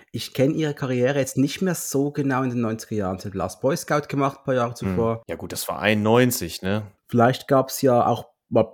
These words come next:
Speaker 1: privat, vielleicht war eine Hochzeit irgendwo geplant.
Speaker 2: Okay, ja, du hast vollkommen
Speaker 1: Also,
Speaker 2: recht, das
Speaker 1: so,
Speaker 2: weiß
Speaker 1: solche
Speaker 2: man
Speaker 1: Leb-,
Speaker 2: nicht.
Speaker 1: so eine komischen Lebensdinge.
Speaker 2: Ja.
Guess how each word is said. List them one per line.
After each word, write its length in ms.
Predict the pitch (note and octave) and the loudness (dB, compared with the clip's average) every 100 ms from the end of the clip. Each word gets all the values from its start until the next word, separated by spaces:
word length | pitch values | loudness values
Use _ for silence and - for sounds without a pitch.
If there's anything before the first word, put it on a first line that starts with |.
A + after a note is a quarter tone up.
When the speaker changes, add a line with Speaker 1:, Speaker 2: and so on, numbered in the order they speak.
| - | -6
Speaker 1:
privat, 640 | - G2 E2+ E2 C#3 - | -6 -4 -2 -2 -2 -4
vielleicht 220 | - F#2+ - | -2 -2 0
war 120 | G2 | -2
eine 120 | G2 | -2
Hochzeit 580 | - C3 - - - A2 | 0 0 0 -2 -2 -2
irgendwo 300 | A#2 G#2+ F#2 | -2 -2 -4
geplant. 640 | F#2 - F#2+ F#2 D#3 - | -8 -6 -6 -4 -6 -8
Speaker 2:
Okay, 300 | - - - | -14 -6 0
ja, 160 | F#2 F2+ | 2 2
du 100 | F2+ | 0
hast 140 | F#2+ | -2
vollkommen 320 | - G2 G2+ F#2+ | 0 -2 2 2
Speaker 1:
Also, 100 | F#2 | 2
Speaker 2:
recht, 140 | F2+ | 0
das 80 | A2+ | 0
Speaker 1:
so, 80 | - | 2
Speaker 2:
weiß 80 | F#2 | 4
Speaker 1:
solche 160 | C#3 | 6
Speaker 2:
man 80 | C3+ | 6
Speaker 1:
Leb-, 200 | C3+ G3 | 6 4
Speaker 2:
nicht. 60 | C3+ | 4
Speaker 1:
so 40 | D3+ | 0
eine 100 | C#3+ | 2
komischen 340 | D#3+ E3 C#3+ A2+ | 2 4 4 6
Lebensdinge. 720 | B2 G3 F3 G#2 A#2 D3 F#3+ _ - | 6 6 4 4 6 4 0 _ -4
Speaker 2:
Ja. 80 | B2 | -4